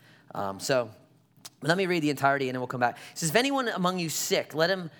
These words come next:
call for the elders of the church and let them pray over him, anointing him with oil in the name of the Lord. And the prayer of faith will save the one who is sick, and the Lord will raise him up.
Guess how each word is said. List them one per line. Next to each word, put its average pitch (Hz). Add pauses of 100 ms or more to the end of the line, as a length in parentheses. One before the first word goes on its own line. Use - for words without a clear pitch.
(160)
call 208
for 208
the 180
elders 170
of 160
the 151
church 147
and 143
let 151
them 160
pray 139
over 120
him, 101 (500)
anointing 180
him 226
with 196
oil 170
in 147
the 139
name 139
of 135
the 127
Lord. 131 (220)
And 151
the 151
prayer 196
of 156
faith 185
will 151
save 185
the 165
one 151
who 143
is 135
sick, -
and 135
the 131
Lord 143
will 135
raise 135
him 131
up. 127